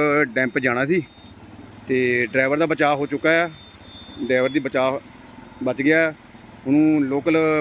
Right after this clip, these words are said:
ਪਿੰਡ ਦੇ ਬੰਦਿਆਂ ਨੇ ਕੱਢ ਲਿਆ ਤੇ ਸਿਲੰਡਰ ਰੁੜ ਕੇ ਗਏ ਸੀ ਗਾਹਾਂ ਸੈਫਨ ਤੱਕ, ਉਹ ਵੀ ਇਹਨਾਂ ਦੀ ਟੀਮ ਪਹੁੰਚੀ ਹੋਈ ਆ। ਐਚ ਪੀ ਗੈਸ ਏਜੰਸੀ ਉਹਨੀ ਸਿਲੰਡਰ ਆਪਣੇ ਚੱਕ ਲਿਆ ਜੀ।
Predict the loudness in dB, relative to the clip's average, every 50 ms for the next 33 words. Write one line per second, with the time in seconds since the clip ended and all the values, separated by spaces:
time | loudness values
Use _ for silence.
0 | -2 -2 -2 -2 -2 0 0 0 0 0 -2 -2 -2 -2 -2 -2 -2 -2 0 0
1 | 2 2 2 2 0 -2 -4 -8 -20 -20 -20 -20 -20 -20 -20 -20 -20 -20 -20 -20
2 | -20 -20 -20 -20 -8 -4 0 0 2 2 0 0 0 -2 -2 -4 -4 0 2 4
3 | 4 4 4 4 4 4 4 4 2 2 2 2 2 2 2 2 0 2 2 0
4 | 0 2 0 0 0 -2 -4 -6 -10 -12 -20 -20 -20 -20 -20 -20 -20 -20 -20 -20
5 | -20 -20 -10 -4 0 0 2 2 2 4 4 2 2 2 2 2 2 2 2 2
6 | 0 -4 -2 0 2 2 2 2 2 2 0 0 -2 -8 -16 -20 -20 -20 -20 -20
7 | -20 -20 -20 -20 -8 -4 -4 -4 0 2 2 2 2 2 2 0 0 0 0 -2
8 | 0 0 2 2 2 2 0 0 -2 0 0 0 -2 -2 -6 -8 -6 -2 -2 -2
9 | -2 -2 -4 -4 -4 -4 -4 -4 -4 -8